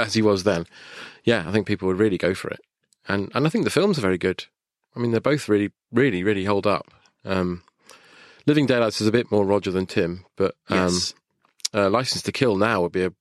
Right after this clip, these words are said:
Speaker 1: everyone would bloody love it.
Speaker 2: Absolutely.
Speaker 1: Yeah.
Speaker 2: W-, uh, are you a big Connery fan?
Speaker 1: Marginally. He's not my favourite. I do really like him. I think he's great, but
Speaker 2: The reason I asked that, and
Speaker 1: Mm.
Speaker 2: it was a slightly loaded question, 'cause having listened to all the Smersh Pod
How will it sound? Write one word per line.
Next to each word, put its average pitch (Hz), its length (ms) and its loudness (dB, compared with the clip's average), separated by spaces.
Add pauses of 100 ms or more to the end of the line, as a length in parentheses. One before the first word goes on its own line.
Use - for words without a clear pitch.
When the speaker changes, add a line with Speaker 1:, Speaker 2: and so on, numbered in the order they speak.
Speaker 1:
everyone 101 300 -2
would 87 120 -8
bloody 92 220 -2
love 123 180 0
it. 139 160 -2
Speaker 2:
Absolutely. 98 840 -2
Speaker 1:
Yeah. 110 240 -2 (540)
Speaker 2:
W-, 123 140 -10
uh, 151 160 4 (200)
are 147 40 0
you 170 200 0
a 160 40 0
big 151 220 -4
Connery 180 260 -2
fan? 92 260 -4 (880)
Speaker 1:
Marginally. 160 840 0
He's 123 180 -6
not 165 120 2
my 110 120 0
favourite. 95 420 -2
I 117 100 -2
do 147 180 2
really 117 220 2
like 104 240 0
him. 85 80 -8
I 85 40 -6
think 92 120 -14
he's 95 120 -8
great, 92 380 -2
but - 180 -6 (380)
Speaker 2:
The 135 80 -4
reason 196 260 2
I 180 100 4
asked 156 120 -2
that, - 300 -2
and 113 120 2
Speaker 1:
Mm. 98 140 0
Speaker 2:
it 135 140 0
was 139 160 2
a 123 100 2 (120)
slightly 147 300 0
loaded 95 300 0
question, - 320 -10
'cause - 100 -12
having 127 160 2
listened 131 300 0
to - 80 -4
all 113 320 2
the 104 140 -2 (680)
Smersh 101 320 -6
Pod 90 220 -8